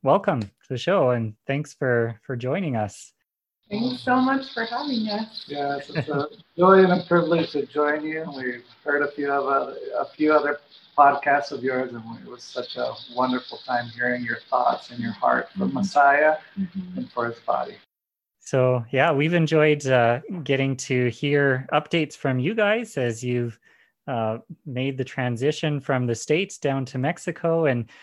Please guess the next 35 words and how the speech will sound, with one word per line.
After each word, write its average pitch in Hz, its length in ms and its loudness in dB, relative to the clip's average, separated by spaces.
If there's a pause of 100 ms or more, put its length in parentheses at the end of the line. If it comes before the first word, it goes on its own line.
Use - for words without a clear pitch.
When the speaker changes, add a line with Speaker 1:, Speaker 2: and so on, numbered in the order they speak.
(180)
Speaker 1:
I 147 80 2
guess 190 380 0 (340)
just 147 280 -4
wanted 147 360 0
to 131 460 0
give 139 120 -4
you 143 80 -4
the 131 120 0
opportunity 135 580 -2
to 131 100 0
share 165 300 0
a 151 60 2
bit 131 160 0
about 127 240 2
what 156 240 2
was 160 200 4
it 175 120 -2
that 135 160 -2
led 160 260 0
you 139 300 -2 (380)
to 135 640 0
uproot 185 440 -2
your 160 100 4
family 160 600 0
out 139 180 0
of, 127 260 0 (480)
you 120 80 -12
know, 107 80 -8
what 113 200 -8 (640)
y-, 127 120 -14
you 123 120 -10
might 113 200 -6
say 123 200 -4
a 117 100 2
comfortable 160 920 0